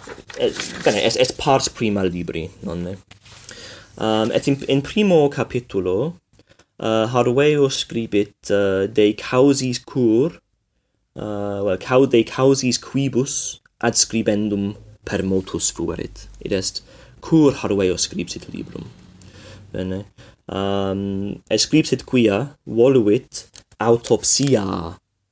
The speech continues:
uh, scire de motu cordis.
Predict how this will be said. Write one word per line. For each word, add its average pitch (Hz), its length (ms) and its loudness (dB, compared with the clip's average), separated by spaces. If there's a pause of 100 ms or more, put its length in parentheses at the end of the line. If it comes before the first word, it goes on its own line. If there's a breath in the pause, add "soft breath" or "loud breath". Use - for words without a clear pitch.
(440)
uh, 92 220 -4
scire 107 880 2
de 95 140 2
motu 92 360 -6
cordis. - 640 -10